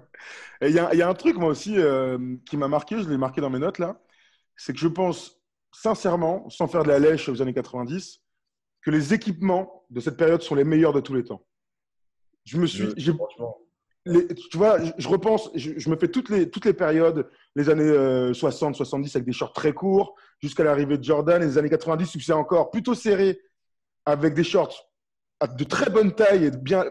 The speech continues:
Speaker 1: larges comme il faut. Après les années deux mille, avec la Iverson, euh, où c'est des, des shorts très, très, très, voilà, très, très larges.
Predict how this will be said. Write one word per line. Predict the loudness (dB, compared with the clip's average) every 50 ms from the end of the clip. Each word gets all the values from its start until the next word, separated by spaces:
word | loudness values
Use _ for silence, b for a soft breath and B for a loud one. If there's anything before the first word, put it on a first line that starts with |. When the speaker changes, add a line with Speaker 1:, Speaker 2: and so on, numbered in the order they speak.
| -6 -8 -2
Speaker 1:
larges | 2 4 4 4 2 0
comme | -2 -2 -2
il | -2 -4
faut. | -2 0 2 2 2
Après | 2 2 2 0
les | 0 2
années | 0 0 2
deux | 2 0
mille, | 2 2 0 -2 -2 b b b b -4
avec | -2 -2 0 2
la | 4 2
Iverson, | 4 4 2 0 0 2 2 4 4 4 2 2
euh, | 0 0 0
où | 0 -2 -2
c'est | -4 -4 -4
des, | -4 -2
des | -2 -2 -4 -6 -10 _ _ _ _ _ -8 -6
shorts | -2 -2 -2 -2 -2 -6
très, | -2 0 2 4 4 4 2
très, | 0 0 2 4 4 4 2 0
très, | -4 -14 -14 -14 -14 _ _ -6
voilà, | -2 0 0 -2
très, | 0 2 4 4 4
très | 4 2 0 2 2
larges. | 4 4 2 2 0 -4